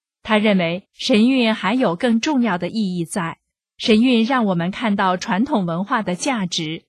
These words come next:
神韵把它呈现出来了，这是很难得的，所谓匡正人心、针砭时事，有它的特定意义在。四月十五日晚间，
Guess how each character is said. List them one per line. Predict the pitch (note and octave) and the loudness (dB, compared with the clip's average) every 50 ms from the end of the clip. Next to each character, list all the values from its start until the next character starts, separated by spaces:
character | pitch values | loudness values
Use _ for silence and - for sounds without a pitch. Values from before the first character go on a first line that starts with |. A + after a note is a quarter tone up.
| _ _ _ _ | _ _ _ _
神 | - - - A3 A#3 B3+ | -8 0 2 4 4 4
韵 | D#4 C#4+ A#3 | 4 2 2
把 | G#3 F#3+ - | 0 -2 -6
它 | - - G#3 F#3+ G3 G3+ | -6 -4 -2 -2 -2 -2
呈 | - G#3 F#3 F3+ G3+ | -4 -4 -4 -2 -2
现 | G3+ - D#4 C4 G#3 | 0 0 0 0 0
出 | F#3+ - - A3+ | 0 0 -2 -2
来 | G#3+ F3+ D3 C#3+ D3 | -2 -2 -4 -6 -4
了， | E3 F3 D#3+ D#3 - _ _ _ - | -4 -4 -4 -4 -6 _ _ _ -2
这 | - A#3 | 0 0
是 | G#3 - A#3+ G#3+ G#3 | 0 2 2 0 0
很 | - - G3+ E3+ F3 | 0 -2 -2 -2 -2
难 | E3+ D3 D3+ G3 A#3 | -2 -2 -2 -2 -2
得 | - F3+ D3 D3+ D#3 | -2 -2 -4 -4 -4
的， | F#3 E3+ D#3 - - _ _ _ _ _ | -4 -4 -4 -6 -10 _ _ _ _ _
所 | - - G#3+ G3 | 0 2 2 4
谓 | F#3 A3 G#3 F#3 F3+ | 4 2 0 0 -2
匡 | - - - D4 C4+ C#4 C#4 | -6 -4 -4 -2 0 0 0
正 | - D#4 C#4 G3 F3 | 0 0 0 0 -2
人 | E3 D#3+ C#3+ D#3 F#3+ | -2 -4 -6 -6 -4
心、 | - - - A3+ A3 A3+ A#3+ - _ _ _ _ | -4 -2 0 2 2 0 0 -4 _ _ _ _
针 | - C#4 C4 C4 B3+ | 0 2 2 2 2
砭 | C#4 B3+ A#3+ A#3+ B3+ | 2 0 0 0 0
时 | B3 - - - F3 F3+ | 0 -2 -2 -2 -4 -4
事， | - - - C#4+ A#3+ F#3 - - _ _ _ _ | -4 -4 -2 -2 -2 -2 -4 -6 _ _ _ _
有 | - A3+ G#3+ F#3+ F#3 | 0 2 2 2 2
它 | - - A3+ A3 | 0 -2 -2 0
的 | G#3+ G3+ F#3 F3 | 0 0 -2 -2
特 | - - - D4+ C4 | -2 -4 -2 -2 -2
定 | G#3+ B3+ B3 G3+ F3 | 0 0 -2 -2 -2
意 | G3 A3 G3+ F#3 E3+ | -2 -4 -4 -2 -4
义 | D#3+ D#3+ | -6 -6
在。 | - - F#3 D#3+ D#3 - _ _ _ _ _ _ _ _ _ _ _ _ _ _ _ _ _ _ _ _ _ | -6 -6 -6 -6 -8 -10 _ _ _ _ _ _ _ _ _ _ _ _ _ _ _ _ _ _ _ _ _
四 | - - - C#4 | -6 -2 2 4
月 | B3 A3+ G#3+ | 4 4 4
十 | G#3 - - A#3 A#3+ | 4 2 2 2 2
五 | A3 F3+ | 2 0
日 | F3+ G3+ | 0 0
晚 | F#3 E3 C#3+ C#3+ D3 | -2 -2 -4 -6 -6
间， | - G#3+ G3+ F#3+ G3 G#3+ | -4 -2 -2 -2 -2 -4